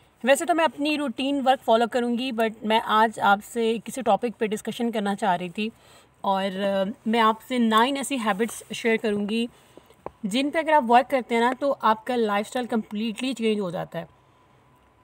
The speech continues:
अगर आप अपनी सोच बदलते हैं ना, तो आपके ख़यालात बदलते हैं, और अगर आपके ख़यालात बदलते हैं ना, तो आपका एक्शन, आपका अमल बदलता है, और जब आपका अमल बदलता है, उसमें चेंजिंग आती है, तो आपकी ज़िंदगी बदल जाती है।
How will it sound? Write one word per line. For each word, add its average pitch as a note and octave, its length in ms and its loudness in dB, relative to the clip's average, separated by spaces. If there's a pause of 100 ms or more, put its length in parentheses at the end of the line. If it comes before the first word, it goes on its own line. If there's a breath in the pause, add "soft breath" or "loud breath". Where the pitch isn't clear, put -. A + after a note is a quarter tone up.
(680)
अगर D4 260 -2
आप E4 300 6
अपनी D4+ 460 -2
सोच C#4+ 420 -6
बदलते A3+ 380 0
हैं G#3+ 100 -2
ना, G#3+ 180 -4 (1000)
तो - 60 -6
आपके A3+ 280 10
ख़यालात A#3 400 4
बदलते F3+ 440 -8
हैं, F3+ 120 -8
और A3 300 -2
अगर A#3+ 300 0
आपके A#3+ 240 8
ख़यालात A3+ 360 4
बदलते G#3+ 360 -4
हैं G3+ 40 -2
ना, G#3+ 100 0
तो A#3+ 100 0
आपका D4+ 300 4 (100)
एक्शन, A3 380 -2
आपका G3+ 240 2
अमल G#3 360 -2
बदलता E3+ 420 -8
है, F3+ 100 -6 (400 loud breath)
और C#4 100 -2
जब E4 160 2
आपका D#4 240 4
अमल C4+ 380 2
बदलता A3+ 440 -2
है, A#3+ 40 0
उसमें C4+ 220 -4
चेंजिंग B3 360 -2
आती G#3+ 240 0
है, A3+ 100 0
तो - 100 -8
आपकी G#3 360 0
ज़िंदगी G#3+ 500 -2
बदल F#3 260 -6
जाती E3 340 -10
है। F3 160 -6